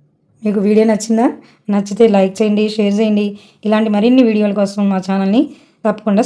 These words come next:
సబ్స్క్రైబ్ చేసుకోండి. నువ్వులు, కొబ్బరి కారం రెడీ. Thank you for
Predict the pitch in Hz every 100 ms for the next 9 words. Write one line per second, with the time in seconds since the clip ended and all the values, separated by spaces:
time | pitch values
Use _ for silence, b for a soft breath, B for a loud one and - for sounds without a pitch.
0 | - - - 226 226 185 185 196 180 180
1 | - b b - 202 202 214 392 - _
2 | 208 185 190 196 185 202 320 - _ _
3 | 226 254 254 247 254 254 b b b b
4 | 202 196 254 247